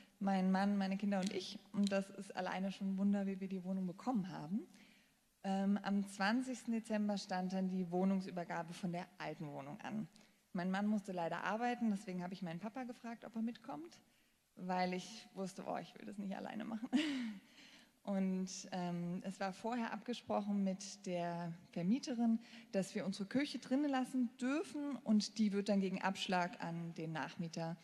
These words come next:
ähm, verkauft. Und normalerweise ist meine Vermieterin eher vage mit so Aussagen, aber sie hat mir tatsächlich eine E-Mail geschrieben: "Frau Reising, machen Sie sich keine Sorgen, Ihre Küche wird weggehen, sie wird übernommen werden." Und daraufhin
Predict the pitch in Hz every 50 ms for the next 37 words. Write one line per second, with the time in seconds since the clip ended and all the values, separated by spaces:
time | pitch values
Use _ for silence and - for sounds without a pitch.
0 | - - - _ _ _ _ _ _ _ _ _ _ _ - - - 170 165 156
1 | 151 156 160 165 175 - - - - - - - - - 139 143 165 165 - -
2 | - - - - - _ _ _ _ _ _ - 180 175 175 175 180 - - -
3 | 185 180 180 175 180 190 196 190 190 185 190 185 185 202 185 185 185 196 190 202
4 | 220 208 202 196 - - 185 175 175 165 160 147 151 180 220 240 226 247 240 226
5 | 226 226 214 - 214 202 - - 202 214 214 220 220 208 202 208 208 - 185 185
6 | 180 180 170 180 202 190 190 190 196 185 180 180 180 185 180 202 190 196 196 -
7 | 190 190 190 190 190 190 185 - 196 185 180 185 - - 170 165 165 160 175 185
8 | 190 196 196 185 175 165 165 170 170 170 160 156 151 - - - 170 185 196 196
9 | 175 175 170 170 170 165 170 180 - - - - - - 165 165 165 - - 214
10 | 208 - 214 202 185 180 - 180 170 175 180 180 180 - - - - - - -
11 | _ _ _ - 170 170 165 - - 175 175 160 165 165 185 170 175 - 160 160
12 | 165 156 147 135 143 156 147 139 - 131 131 127 123 131 - - - - - -
13 | - - - 160 156 160 160 165 170 170 180 170 170 170